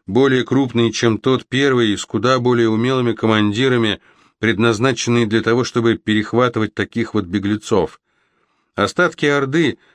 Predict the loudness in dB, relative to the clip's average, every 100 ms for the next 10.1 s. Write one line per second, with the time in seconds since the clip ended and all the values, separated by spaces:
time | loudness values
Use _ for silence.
0 | _ _ -4 -4 -2 -2 0 0 0 -2
1 | 0 0 0 -2 -4 -2 -2 -2 0 0
2 | 0 0 0 0 0 -2 -4 -8 -14 _
3 | _ _ 0 2 2 0 0 -4 -2 0
4 | 0 0 -2 -2 0 0 -2 -4 -2 -2
5 | -4 -4 0 0 0 -2 -4 -4 -4 -4
6 | -2 -4 -6 _ -2 0 0 -4 -6 _
7 | _ -12 -8 -4 -2 0 0 0 0 0
8 | -2 -2 -2 -2 -6 -4 -2 0 -2 -4
9 | -4 -4 -4 -2 0 0 -4 -4 -4 -4
10 | -10